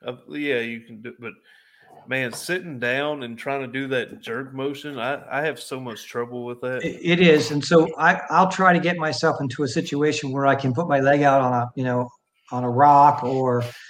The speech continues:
Speaker 2: I'll pin myself. I have these little, you know, anchor pins that I'll,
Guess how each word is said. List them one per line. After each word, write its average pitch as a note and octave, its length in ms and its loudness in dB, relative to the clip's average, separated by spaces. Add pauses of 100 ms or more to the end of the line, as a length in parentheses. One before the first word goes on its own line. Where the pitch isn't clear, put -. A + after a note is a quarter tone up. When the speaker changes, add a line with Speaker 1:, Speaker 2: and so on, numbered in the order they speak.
(320)
Speaker 2:
I'll C#3 180 0
pin E3 240 4
myself. D3+ 640 4
I C#3 80 2
have C3 240 2
these C3+ 160 0
little, C3 320 -4
you C#3 80 -6
know, B2+ 320 -4
anchor C#3+ 280 -2
pins C#3+ 340 4
that C3 80 4
I'll, A#2+ 200 6